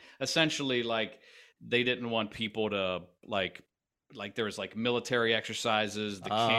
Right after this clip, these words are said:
Speaker 1: kings were, like, bent out of shape about it. They preferred soccer or foot-, or football, whatever you wanna call it, versus golf for the, the land use, that sort of thing. Um,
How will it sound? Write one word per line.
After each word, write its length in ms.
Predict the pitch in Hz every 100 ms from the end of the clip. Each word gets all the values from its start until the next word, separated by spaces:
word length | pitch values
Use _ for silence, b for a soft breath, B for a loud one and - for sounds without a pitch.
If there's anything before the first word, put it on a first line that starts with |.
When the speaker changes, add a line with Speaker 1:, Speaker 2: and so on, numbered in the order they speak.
| 113 113
Speaker 1:
kings 180 | 110 104
were, 160 | 107
like, 260 | 107 104 -
bent 300 | 104 107 110
out 160 | 110 107
of 60 |
shape 320 | - 110 104 104
about 340 | 101 101 104
it. 120 | 104 -
They 80 |
preferred 500 | 101 - 101 120 110
soccer 760 | - - 98 104 - 107 104 98 B B B B B _ _ -
or 140 | 107
foot-, 380 | - - 123 120
or 240 | 104 98 92 -
football, 500 | - 123 - 113 107
whatever 240 | 104 107
you 80 | 107
wanna 160 | 104 104
call 360 | - 107 104
it, 120 | 101 98
versus 800 | 104 104 - 104 101 92 - - _ _ -
golf 300 | 107 104 -
for 280 | - 110
the, 360 | 98 101 98 92
the 100 | 98
land 540 | 98 101 101 104 107 95
use, 380 | 101 104 98
that 220 | 107 98 -
sort 240 | 110 104
of 120 | 95
thing. 320 | 107 101 98 95 b b b b _
Um, 680 | 104 101 98 98 98 98 95